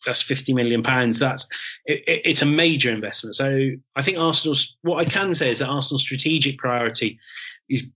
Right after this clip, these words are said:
getting these players before they go to the, the sort of next tier, you know,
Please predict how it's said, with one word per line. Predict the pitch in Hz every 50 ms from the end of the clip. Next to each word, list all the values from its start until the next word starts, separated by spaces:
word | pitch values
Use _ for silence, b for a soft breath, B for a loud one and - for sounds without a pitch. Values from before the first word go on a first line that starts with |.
| _ -
getting | 170 160 160 - - 160 156
these | 151 147 143 139
players | 139 - 143 135 131 127 120 110
before | - - - - 143 143 139 135
they | 135 131
go | 131 131 120 120 120 117 113 113 - - -
to | - 120 117 113 110
the, | 110 117 113
the | 113 - - -
sort | - - - 120
of | 117
next | 131 135 135 135 135 139 143 139 135 - _ - - - -
tier, | - 139 135 123 117 113 110 110 107 98 - - _
you | - 123
know, | 120 107 98